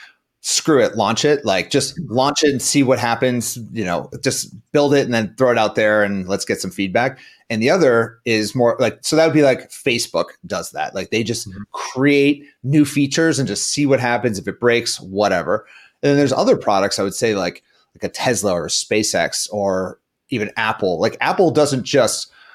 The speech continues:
Speaker 1: create a new product and then just throw it out there and be like, "Oh, let's see if it works." They put a lot of activity up front. They build something really nice, and then they p-, finally put it out there. And I think the same thing is in, with our dating life.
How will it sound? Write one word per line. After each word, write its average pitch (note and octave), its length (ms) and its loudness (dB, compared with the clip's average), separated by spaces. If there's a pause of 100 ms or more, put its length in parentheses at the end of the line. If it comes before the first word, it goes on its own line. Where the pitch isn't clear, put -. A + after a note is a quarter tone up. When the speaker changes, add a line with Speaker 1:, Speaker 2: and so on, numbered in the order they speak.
(140)
Speaker 1:
create C#3 760 0
a A#2+ 80 -2
new B2 180 0
product A2+ 440 2
and G#2+ 100 -2
then G#2 80 -2
just F#2+ 180 -8
throw A#2 160 0
it G#2+ 80 0
out G#2+ 160 0
there G#2+ 100 0
and F#2+ 80 -4
be A2 60 0
like, C#3+ 100 0
"Oh, F4 120 2
let's D4 140 -2
see F#3+ 100 0
if E3+ 100 -2
it D3 40 0
works." D3+ 340 2 (320)
They E3 460 2 (180)
put F#3+ 120 2
a F3 40 4
lot A2+ 460 2
of D#3 80 0
activity E3 680 0
up C3+ 200 -2
front. A#2 520 -4 (300)
They A2 120 -4
build C3+ 300 2
something C#3+ 320 0
really A2+ 200 2
nice, A2+ 380 0
and B2 200 -6
then C#3+ 160 0
they A#2+ 140 0
p-, - 260 -14
finally A2 240 0
put G#2+ 160 0
it G#2+ 60 4
out F3 160 0
there. A2+ 80 0
And G#2 80 -2
I - 20 -4
think E3+ 160 -8
the - 60 -2
same D#3+ 260 0
thing D#3 160 0
is B2+ 140 0
in, A#2+ 80 -4
with A2+ 160 2
our F#2+ 100 2
dating A2+ 440 0
life. F#2 280 -2